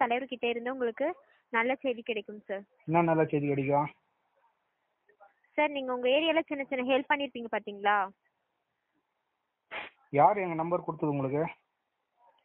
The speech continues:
Speaker 1: அதுதான் சார், சர்வே எடுக்க போகும்போது அப்போ உங்க நம்பர் கொடுத்தாங்க. நீங்க
Speaker 2: யார்?
Speaker 1: உங்க ஏரியால and நிறைய பேருக்கு கொஞ்சம் கொஞ்சம் ஹெல்ப் பண்ணிருப்பீங்கல்ல?
Speaker 2: எந்த ஏரியாலுங்க, எந்த ஏரியாலுங்க?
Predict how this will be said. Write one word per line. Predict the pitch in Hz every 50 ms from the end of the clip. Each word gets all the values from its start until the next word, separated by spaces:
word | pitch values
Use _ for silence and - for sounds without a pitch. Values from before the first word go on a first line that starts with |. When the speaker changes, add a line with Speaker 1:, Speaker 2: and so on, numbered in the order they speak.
| _ _ _ _
Speaker 1:
அதுதான் | 226 226 233 254 262 311 339 359
சார், | 330 320 294 311 330 339 - -
சர்வே | 277 247 247 262 311
எடுக்க | 339 349 349 320 -
போகும்போது | 285 247 240 233 254 285
அப்போ | 320 330 - -
உங்க | 269 254 240 226
நம்பர் | 214 208 226 247 302 277 -
கொடுத்தாங்க. | 254 220 - 233 226 226 208 196 190 - - _ _ _ _
நீங்க | 208 233 240 247 247
Speaker 2:
யார்? | 151 160
Speaker 1:
உங்க | 156 233
ஏரியால | 240 254 262 285 269 254 254 269 285 311 294 254 -
and | 226 240 240 247 240
நிறைய | 233 240 226 226 247 240
பேருக்கு | 254 269 302 - 311
கொஞ்சம் | 285 285 247 240 247 -
கொஞ்சம் | 233 247 285 277
ஹெல்ப் | 277 247 247 - 262
பண்ணிருப்பீங்கல்ல? | 254 254 247 - 247 220 208 202 196 202 208 202 190
Speaker 2:
எந்த | 160 160 175 175
ஏரியாலுங்க, | 170 165 160 151 143 135 135 139
எந்த | 143 151 156 160
ஏரியாலுங்க? | 156 147 139 127 127 127 139 165 202